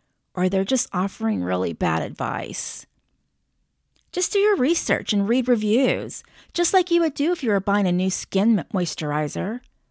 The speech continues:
I really hope this episode helps you out,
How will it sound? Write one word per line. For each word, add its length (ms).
I 40
really 260
hope 220
this 240
episode 600
helps 360
you 140
out, 420